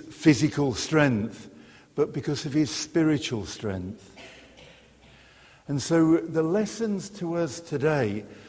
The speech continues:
are not about if we meet somebody who's nine foot tall, how do we pick up a, a stone and a sling and attack them? But it's about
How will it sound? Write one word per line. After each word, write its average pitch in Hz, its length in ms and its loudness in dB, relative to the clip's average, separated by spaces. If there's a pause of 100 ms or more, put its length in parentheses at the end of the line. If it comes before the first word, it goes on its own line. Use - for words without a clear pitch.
(560)
are 151 100 2
not 180 400 0
about 147 480 2
if 139 180 -6
we 147 200 2
meet 147 640 -6
somebody 135 500 -4
who's 127 440 -4
nine 139 300 -2
foot 135 340 -4
tall, 120 560 -2 (520)
how 139 240 2
do 127 120 0
we 131 320 2 (260)
pick 135 180 -4
up 127 140 -2
a, 120 520 2
a 139 60 -6
stone 131 480 2
and 113 140 -4
a 110 80 -4
sling 139 480 2
and 117 100 -2
attack 120 540 -6
them? 117 260 -8 (1900)
But 151 120 0
it's - 280 -2
about 180 640 0